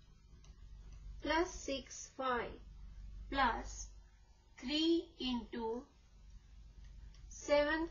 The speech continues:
thousand minus x minus y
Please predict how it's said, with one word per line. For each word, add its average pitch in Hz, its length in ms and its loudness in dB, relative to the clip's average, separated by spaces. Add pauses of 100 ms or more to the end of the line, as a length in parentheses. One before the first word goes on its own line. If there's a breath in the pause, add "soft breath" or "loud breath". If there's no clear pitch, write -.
thousand 254 640 2 (360)
minus 277 680 0
x - 520 -4 (140)
minus 262 880 0
y 240 340 4